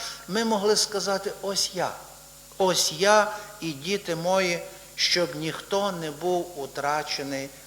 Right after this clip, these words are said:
для Господа. Хочу сказати, що для вічності ми не готуємося, шановні батьки, з нашими будинками,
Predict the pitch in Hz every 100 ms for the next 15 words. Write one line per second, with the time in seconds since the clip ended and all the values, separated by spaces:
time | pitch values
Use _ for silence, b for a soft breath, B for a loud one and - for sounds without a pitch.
0 | - 120 127 135 127 120 139 127 117 -
1 | 113 98 104 - - - - - - -
2 | - - - 139 135 127 147 139 160 139
3 | - 139 110 120 135 202 - 135 117 -
4 | 131 113 B B B B B 160 214 214
5 | 190 175 185 - 220 190 156 135 131 -
6 | 147 151 160 135 127 131 - - 143 123
7 | 143 139 135 123 110 113 120 190 190 165
8 | 160 143